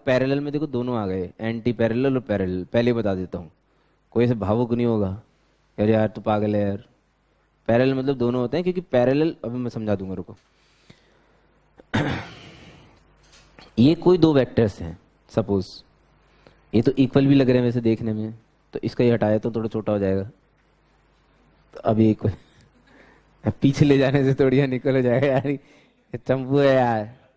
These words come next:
अच्छा, ढक्कन को पीछे लगा, Nice, शाबाश। हाँ, आ, अब सही। तो ये कोई दो vectors है जो कि equal तो नहीं है, तो इनको parallel बोला जाना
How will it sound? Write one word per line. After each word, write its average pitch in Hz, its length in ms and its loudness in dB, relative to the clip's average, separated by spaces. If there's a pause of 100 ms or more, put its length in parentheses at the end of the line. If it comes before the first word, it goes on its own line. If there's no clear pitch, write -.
(1160)
अच्छा, 147 180 0
ढक्कन 151 360 0
को 160 80 -4
पीछे 127 240 -8
लगा, 82 120 -10 (200)
Nice, 92 320 -10 (920)
शाबाश। 98 440 -6 (720)
हाँ, 117 420 0 (480)
आ, 92 80 -2
अब 104 160 -2
सही। 76 260 -8 (720)
तो 113 60 4
ये 151 220 4
कोई 180 140 4
दो 160 220 4
vectors 147 360 2
है 143 100 2
जो 147 120 0
कि 151 180 -8
equal 139 300 0
तो 131 80 -4
नहीं 98 280 -6
है, 80 120 -18 (580)
तो 123 160 -4
इनको 156 240 -2 (180)
parallel 139 440 2
बोला 160 280 2
जाना 147 280 -2